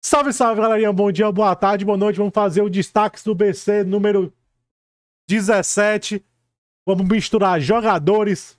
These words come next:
dirigente e treinadores. Belezinha? Like, se inscreve no canal, dá aquela força. Quem quiser fortalecer, se torna membro do canal. Tem a opção pelo YouTube aí, seja membro. E também tem a opção via Pix, aí na descrição, o videozinho explicando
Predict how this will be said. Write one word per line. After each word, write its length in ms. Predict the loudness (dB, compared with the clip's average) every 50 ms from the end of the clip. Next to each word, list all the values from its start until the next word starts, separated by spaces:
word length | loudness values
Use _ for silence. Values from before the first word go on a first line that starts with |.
| _ -14
dirigente 1000 | -4 -2 0 0 2 0 0 0 0 0 0 0 0 -2 -4 -2 -2 -2 -2 -2 -6 _ _ _ _
e 340 | 0 0 2 2 0 -2 -4 -12 _ _ _ _ _ _ _ _ _
treinadores. 800 | 0 2 2 2 2 2 2 0 0 0 0 -4 -4 -8 -16 _ _ _ _
Belezinha? 680 | -4 0 0 2 2 2 0 0 0 0 0 0 -2 -4 _ _ _ _ -2
Like, 260 | 0 0 2 2 -2 -4
se 100 | -6 -6
inscreve 280 | -2 0 0 0 0
no 100 | 0 -2
canal, 420 | -2 -2 0 0 2 0 0 -2 -6 _ _ _ _
dá 220 | 0 2 2 2
aquela 340 | 0 0 0 2 2 0 0
força. 400 | -2 -2 -2 -2 0 -2 -8 -10
Quem 260 | -4 -4 -2 -2 -2
quiser 380 | -4 -8 -4 -2 -2 -2 0 0
fortalecer, 680 | -2 0 2 2 2 2 0 0 -2 0 -2 -2 0
se 100 | 0 -2
torna 320 | -2 0 0 0 0 0 -2
membro 320 | 0 0 0 0 0 -2
do 100 | -2 -4
canal. 500 | -4 -4 -4 -2 0 0 0 -2 -4 -10 _ _ _ _ _ _ _ _
Tem 120 | 0 0
a 80 | 2 2
opção 440 | 0 0 0 -2 0 0 0 0 2
pelo 220 | 2 0 2 2
YouTube 380 | 0 -2 0 -2 0 2 2 2
aí, 120 | 2 0
seja 400 | -2 0 0 0 0 2 0 0
membro. 320 | 0 2 0 0 0 -2 -6 -6 _ _ -12
E 60 | -2
também 340 | 0 0 2 2 2 0 0
tem 100 | 0 0
a 60 | 0
opção 380 | 0 -2 -4 -4 -2 -2 0 0
via 200 | 0 0 0 0
Pix, 440 | -2 _ -6 -6 -6 -6 -14 -20 -8
aí 320 | -4 0 0 2 2 0 0
na 100 | 0 2
descrição, 340 | 0 0 0 0 0 0 0
o 20 |
videozinho 600 | 0 -2 0 2 0 0 0 0 0 0 2 2
explicando 640 | 0 0 -2 -4 -4 -4 -4 -4 -4 -4 -4 -4 -8